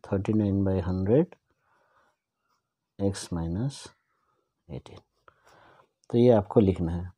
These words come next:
तो आपको यहाँ पर एक मार्क्स मिल जाएगा, यहाँ पर एक मार्क्स मिल जाएगा,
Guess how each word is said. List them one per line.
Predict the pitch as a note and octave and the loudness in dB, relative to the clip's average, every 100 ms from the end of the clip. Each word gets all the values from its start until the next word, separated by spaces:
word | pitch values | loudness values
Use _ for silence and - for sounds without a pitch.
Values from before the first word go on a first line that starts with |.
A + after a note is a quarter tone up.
| - | -2
तो | G#2+ | 0
आपको | G#2 - C3+ | 0 2 4
यहाँ | A#2+ A#2 | 6 4
पर | A#2 C3 | 4 6
एक | B2+ B2 | 6 6
मार्क्स | A#2+ A#2+ - | 4 4 2
मिल | A#2 | 4
जाएगा, | A#2 A#2 B2+ | 6 6 6
यहाँ | A#2 G#2 | 4 2
पर | G#2 G2+ | 0 -2
एक | F2 - | -2 -6
मार्क्स | E2 C#2+ - | -12 -12 -14
मिल | E2 | -10
जाएगा, | F2 F2 | -10 -8